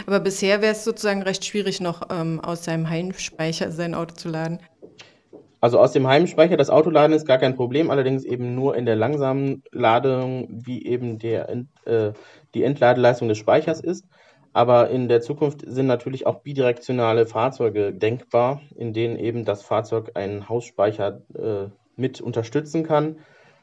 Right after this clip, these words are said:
Speaker 2: Ähm, in der Form allerdings natürlich, äh, das bedeuten würde, dass das Auto zu Hause in der Garage stehen müsste.
Speaker 1: Sie haben ja auch die Motive für den, äh, Stromspeicherkauf, äh, untersucht.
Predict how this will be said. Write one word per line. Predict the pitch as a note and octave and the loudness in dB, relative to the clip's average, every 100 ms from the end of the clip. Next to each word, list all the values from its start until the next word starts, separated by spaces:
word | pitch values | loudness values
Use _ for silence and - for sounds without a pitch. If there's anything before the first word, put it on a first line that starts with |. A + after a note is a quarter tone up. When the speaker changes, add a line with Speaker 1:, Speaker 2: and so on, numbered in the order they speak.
| _ _ | _ _
Speaker 2:
Ähm, | - B2 A#2+ A#2+ A#2 A2+ - _ _ _ _ _ _ - | -4 0 0 0 -4 -6 -16 _ _ _ _ _ _ -4
in | A2 A2+ | -2 2
der | B2 A#2+ | 2 4
Form | C3+ B2+ | 2 4
allerdings | G2+ B2 A#2 B2 A#2+ | 4 2 2 -2 -2
natürlich, | A#2+ - A#2 A2+ - | -4 -4 -4 -6 -8
äh, | - A#2 A2+ A2 _ _ - | -2 0 0 -2 _ _ -2
das | A#2 A2+ - _ - | -2 -2 -10 _ -14
bedeuten | - A#2 A2+ A2+ A2 | -4 4 4 4 0
würde, | A2 | 0
dass | A2+ | 0
das | G#2+ F#2+ - | -4 -10 -4
Auto | G#2 A#2 A#2 | 0 0 -2
zu | A#2+ | -4
Hause | A2+ A2+ | -2 0
in | G#2+ | -2
der | |
Garage | G#2 F#2 F#2+ G2+ | -2 0 0 0
stehen | G2 - F2+ F2+ | -8 -10 -8 -8
müsste. | F2+ - - - | -10 -10 -14 -12
Speaker 1:
Sie | - F#3+ | -6 -4
haben | G#3 | -2
ja | B3+ - | -2 -2
auch | A3 | -4
die | A3+ A3 | -4 -4
Motive | G3+ F#3+ - G3 B3 | -2 -4 -6 -6 -6
für | C4 C#4+ | -6 -6
den, | C#4 C#4 | -4 -4
äh, | B3+ C4 | -4 -6
Stromspeicherkauf, | B3+ - B3 B3+ - A3 A3+ B3 A#3+ A#3 A#3 A#3 A#3 - | -8 -8 -6 -6 -6 -6 -6 -6 -6 -6 -2 -2 -4 -8
äh, | G#3+ | -8
untersucht. | A3 A3+ A#3 A3+ C4 | -4 -2 -2 -2 -4